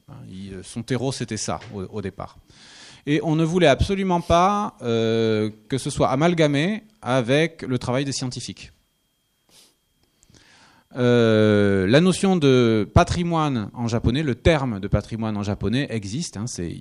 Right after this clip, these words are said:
isan, mais il est vraiment utilisé dans, euh, par exemple, le cadre de succession ou de choses comme ça. Donc, euh, il fallait inventer un nouveau mot. On voulait pas que ça fasse scientifique et on voulait pas que ça renvoie,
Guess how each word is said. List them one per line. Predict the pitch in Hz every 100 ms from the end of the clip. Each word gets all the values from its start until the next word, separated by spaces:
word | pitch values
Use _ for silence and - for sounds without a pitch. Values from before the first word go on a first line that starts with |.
| - - -
isan, | 120 - 107 156 - _ _ _ _ -
mais | 117
il | 123
est |
vraiment | 120 175 190
utilisé | 170 143 139 127 147 175 185
dans, | 170 135 139 147 147 117
euh, |
par | 107 -
exemple, | 90 110 120 127
le | 104 101
cadre | 98 98 101
de | 87
succession | - - 95 - 110 104 117 120 127 123
ou | 107
de | 98
choses | 113
comme | 120
ça. | 131 160
Donc, | 139 147 147 -
euh, | 123 113 110 104 101 98 95 95
il | 123
fallait | 98 139
inventer | 175 151 165 175
un | 175
nouveau | 156 143 143
mot. | 131 101
On |
voulait | 98 127 160
pas | 180
que | -
ça | 135
fasse | 117 -
scientifique | 175 170 165 180 208 - _ _ - -
et | 131
on | 127
voulait | 127 131
pas | 127 165
que | 170
ça | 156 113
renvoie, | 113 165 143 139 139 165